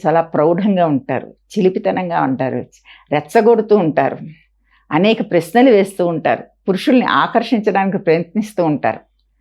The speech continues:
ఈ రకమైన సామాజిక మార్పు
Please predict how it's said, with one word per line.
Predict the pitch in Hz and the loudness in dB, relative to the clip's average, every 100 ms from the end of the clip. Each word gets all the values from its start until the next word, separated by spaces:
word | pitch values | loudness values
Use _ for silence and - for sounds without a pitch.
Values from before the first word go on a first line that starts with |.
| _ _ _ _ _ _ _ _ | _ _ _ _ _ _ _ _
ఈ | 190 277 | 2 4
రకమైన | 240 240 175 185 175 160 147 _ _ _ _ _ _ _ | 4 2 0 0 0 0 -4 _ _ _ _ _ _ _
సామాజిక | - 160 147 214 285 320 302 294 196 | -16 -2 2 4 6 6 4 2 0
మార్పు | 156 147 156 202 - - 160 143 170 | 0 2 4 2 0 -6 -6 -6 -10